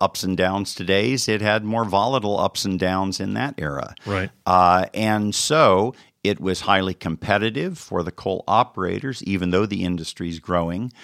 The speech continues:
Speaker 1: Uh, there was a trend toward needing more capital to build more mines. And of course, uh, as capital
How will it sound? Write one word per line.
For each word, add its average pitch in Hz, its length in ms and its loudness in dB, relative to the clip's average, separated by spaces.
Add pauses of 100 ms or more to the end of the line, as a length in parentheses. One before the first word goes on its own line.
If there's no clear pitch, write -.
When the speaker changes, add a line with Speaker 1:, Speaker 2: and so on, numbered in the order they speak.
(300)
Speaker 1:
Uh, 90 180 6
there 92 240 2
was 87 200 -4
a 85 80 -4
trend 104 500 -2
toward 95 380 0
needing 85 460 0
more 92 280 2
capital 113 640 -2
to - 140 -18
build 95 280 -2
more 95 240 -2
mines. 104 600 -2
And 98 160 -4
of 90 120 -8
course, 95 520 -2
uh, 90 340 2
as 90 220 -2
capital 92 520 -2